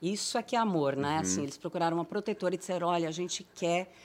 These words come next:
Speaker 1: que você nos ajude a encontrar a melhor família que possa dar apoio pra ele e tudo." E eu digo que esse casal foi o caminho, porque era nosso destino tá junto, né, Nup?
Speaker 2: Olha, que legal.
Speaker 1: E aí foi quando eu apareci. Então,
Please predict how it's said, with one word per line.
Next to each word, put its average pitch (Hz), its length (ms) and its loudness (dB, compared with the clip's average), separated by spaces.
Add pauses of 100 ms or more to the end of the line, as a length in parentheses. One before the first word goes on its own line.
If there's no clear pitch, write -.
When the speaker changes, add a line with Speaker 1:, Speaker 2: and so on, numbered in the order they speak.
(260)
Speaker 1:
que - 100 -6
você 175 360 -2
nos 190 160 2
ajude 175 300 -2
a - 20 2
encontrar 170 420 0
a - 20 4
melhor 170 340 2
família 170 580 0
que 170 120 -12
possa 170 360 -4
dar 160 120 -4
apoio 170 560 2
pra 165 260 -2
ele 160 320 2
e 165 40 0
tudo." 170 280 -2 (320)
E 175 80 0
eu 180 100 4
digo 180 360 0
que 190 360 2
esse 190 280 2
casal 170 380 4
foi 190 160 2
o 190 40 4
caminho, 190 580 4 (400)
porque 165 180 0
era 175 140 6
nosso 180 340 4
destino 202 500 4
tá 247 160 4
junto, 170 380 4
né, 143 140 6
Nup? - 160 8
Speaker 2:
Olha, 104 300 2
que - 220 -6
legal. 92 520 0
Speaker 1:
E 185 140 6
aí 175 340 6
foi 214 160 -2
quando 226 260 0
eu 226 140 4
apareci. 240 640 2 (180)
Então, 165 560 2